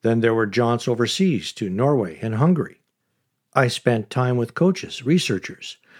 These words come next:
development specialists, parents, a minor pro player, and mental performance people.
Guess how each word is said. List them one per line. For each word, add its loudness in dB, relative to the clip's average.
development 2
specialists, -2
parents, 0
a -4
minor 2
pro 2
player, -4
and 4
mental 4
performance -4
people. -8